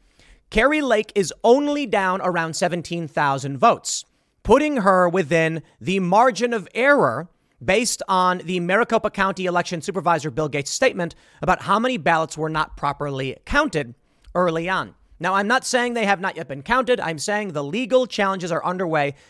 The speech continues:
and the big breaking news is that the Assistant Attorney General in Arizona is refusing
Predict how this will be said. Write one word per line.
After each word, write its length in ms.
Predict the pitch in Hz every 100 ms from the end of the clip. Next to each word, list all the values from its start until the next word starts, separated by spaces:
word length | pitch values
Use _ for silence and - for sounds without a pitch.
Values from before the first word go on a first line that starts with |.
| -
and 160 | 151
the 60 | 147
big 280 | 120 226 165
breaking 400 | 214 214 220 190
news 360 | 151 135 131 - - -
is 180 | 175 143
that 200 | 208 185
the 100 | 202
Assistant 520 | 190 262 254 277 277
Attorney 480 | 180 - 208 233 254
General 560 | 170 220 262 214 104 - _ _
in 120 | -
Arizona 420 | 151 233 196 180 180
is 220 | 185 139
refusing 880 | 175 - - - 208 233 226 240